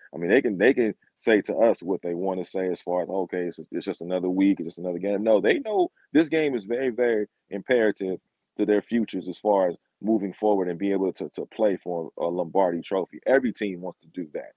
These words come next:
I don't care how sorry you are or how great you are. Every team has visions and dreams of playing for that Lombardi and being able to raise that Lombardi.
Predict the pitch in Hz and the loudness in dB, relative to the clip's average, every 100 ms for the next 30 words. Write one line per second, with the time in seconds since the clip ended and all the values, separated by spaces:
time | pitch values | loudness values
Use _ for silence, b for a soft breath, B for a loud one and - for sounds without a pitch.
0 | b - 98 110 104 107 107 101 123 120 | b -2 2 2 2 2 2 2 2 4
1 | 120 117 110 120 101 101 90 113 110 - | 4 4 4 2 0 -2 -2 -2 -2 -4
2 | 85 78 78 B - 107 120 101 117 107 | -4 -4 -6 B -2 0 0 -2 -4 -2
3 | 101 87 90 110 98 101 90 _ - 98 | -4 -2 0 0 0 -6 -10 _ -8 -6
4 | 90 104 104 92 87 101 98 87 87 85 | -2 -2 -2 -4 -4 -4 -2 -2 -2 -2
5 | 82 87 92 95 92 87 90 92 87 87 | -2 -2 4 4 2 -2 -2 -2 0 2
6 | 98 101 90 69 82 82 80 82 78 | 2 2 0 -4 -6 -6 -4 -4 -4